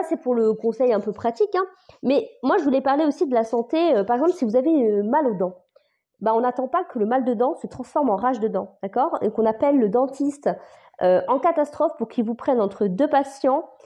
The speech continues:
et, euh, ensuite vous avez un, vous allez avoir, euh, une, une intervention douloureuse.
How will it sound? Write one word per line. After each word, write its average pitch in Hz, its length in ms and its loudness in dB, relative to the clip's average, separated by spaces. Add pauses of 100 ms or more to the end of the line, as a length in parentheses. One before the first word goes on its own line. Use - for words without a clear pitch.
(240)
et, 247 260 4
euh, 185 80 2
ensuite 214 300 -2
vous 202 120 -4
avez 220 440 0
un, 196 140 0
vous 196 640 -2
allez 208 120 4
avoir, 240 460 2
euh, 175 140 -2 (420)
une, 220 180 -2
une 208 200 0
intervention 233 440 0
douloureuse. 226 500 0